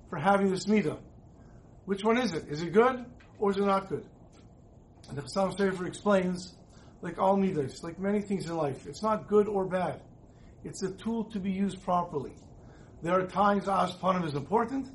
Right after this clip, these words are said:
<clears throat> excuse me, and there are times az panim is terrible. How are we supposed to know the difference? Explains the Chassam Sofer beautifully. It's the tzitz that is mechaper. Why?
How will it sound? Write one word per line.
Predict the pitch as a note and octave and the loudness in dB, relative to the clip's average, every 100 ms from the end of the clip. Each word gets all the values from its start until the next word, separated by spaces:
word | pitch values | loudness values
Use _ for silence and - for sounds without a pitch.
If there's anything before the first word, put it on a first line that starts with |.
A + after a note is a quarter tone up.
| - - - - - - - | -20 -20 -20 -20 -20 -20 -4
<clears throat> | A#3+ - D4+ C#4+ G#3+ - - - - - - - - - | 0 6 8 8 6 2 -12 -20 -20 -20 -20 -20 -20 -20
excuse | - D3 | -12 -8
me, | F3+ F#3 - - - | -8 -10 -14 -20 -10
and | F3+ | -2
there | G3 | -2
are | F#3+ | 0
times | F#3 G#3+ G3 | 0 2 4
az | G3+ | 2
panim | - F3+ F3+ G#3+ | 2 2 2 0
is | G#3 | -2
terrible. | A3+ C#4+ C4 D#3 - - - - - - - - - - - | 0 0 0 -6 -14 -20 -20 -20 -20 -20 -20 -20 -20 -20 -8
How | F3 A#3+ | -2 0
are | |
we | B3 | 0
supposed | G#3+ G#3 G#3 G#3 - | -4 0 2 2 2
to | |
know | G3 | 2
the | F3 | 2
difference? | D#3+ F3 G3 G3 - - - - - - - | -2 -2 0 -2 -4 -16 -20 -20 -20 -20 -20
Explains | - - E3+ F3 D#3 | -18 -10 -6 -6 -6
the | |
Chassam | - - F3 C#3+ | -10 -4 -4 -2
Sofer | E3+ D3+ C#3+ | -6 -4 -2
beautifully. | F3 E3+ D3+ C#3+ - - - - - - - - - - - | 0 0 -2 -4 -4 -12 -20 -20 -20 -20 -20 -20 -20 -20 -8
It's | D3 - | -8 -4
the | D#3+ | -6
tzitz | - - B3 A3 - E3 | -6 -4 -2 -2 -4 -4
that | E3 F3+ | -2 0
is | F3 E3 | -2 -2
mechaper. | D#3 F3+ F3+ D3+ B2 | -2 2 2 0 -6
Why? | B2+ D#3+ F3+ A#3+ | 2 4 4 -2